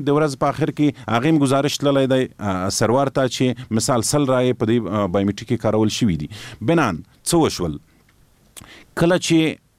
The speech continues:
دغه بایومیټریکونه راواخیستل شول، په دې باندې فیصله کېده. د درملو کمپنۍ په دې باندې بحث وکړ، ویې لیدل چې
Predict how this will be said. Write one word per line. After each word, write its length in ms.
دغه 340
بایومیټریکونه 720
راواخیستل 560
شول، 200
په 120
دې 120
باندې 240
فیصله 420
کېده. 340
د 40
درملو 360
کمپنۍ 540
په 120
دې 100
باندې 320
بحث 380
وکړ، 360
ویې 240
لیدل 240
چې 340